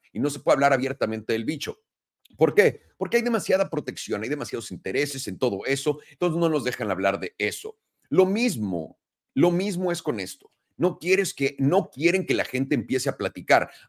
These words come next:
Han hecho a través de los años, y pongan atención a todo lo que está pasando alrededor de ustedes, han hecho que toda opinión política sea vista como algo negativo.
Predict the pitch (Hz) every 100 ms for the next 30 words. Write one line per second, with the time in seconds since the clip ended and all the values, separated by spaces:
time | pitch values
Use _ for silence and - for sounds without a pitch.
0 | - 196 220 220 - - - 104 156 190
1 | 165 143 139 107 - 160 185 170 - 95
2 | - 143 143 151 131 - 90 - 123 -
3 | 110 120 117 90 92 104 101 117 - 92
4 | 73 - _ _ _ - - - 185 160
5 | 170 190 185 - _ _ - 143 - _
6 | - 233 240 254 - 165 156 160 139 156
7 | 160 - 123 104 147 147 - 156 185 -
8 | _ _ _ _ _ _ _ _ _ _
9 | - 156 165 160 139 151 - 156 139 110
10 | 120 139 131 110 92 104 80 73